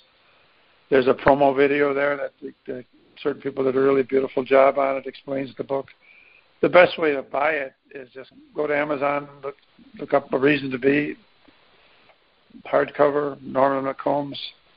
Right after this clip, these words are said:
and there it is. That's where we're selling them from right now. You could get it through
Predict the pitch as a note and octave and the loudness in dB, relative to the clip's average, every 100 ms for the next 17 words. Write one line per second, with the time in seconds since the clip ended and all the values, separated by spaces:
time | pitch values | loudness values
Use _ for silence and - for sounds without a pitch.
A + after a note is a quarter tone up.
0 | _ _ _ _ _ - C3 C#3+ D3 C#3+ | _ _ _ _ _ 0 6 8 8 6
1 | D3+ C3 - _ - E3 D3 C#3 C#3+ - | 0 -2 -12 _ -20 -20 -20 -20 -20 -18
2 | C#3 - C#3 C3+ C3+ D3 C#3 C3+ B2+ C#3+ | -18 -10 -6 -4 0 2 2 0 -6 -4
3 | C3+ C3+ C3+ C3+ C#3 D3 - D#3+ F3 E3 | -2 -4 -2 0 0 -4 0 2 4 2
4 | D#3 - D3 D3+ D3 | -2 -8 -10 -8 -8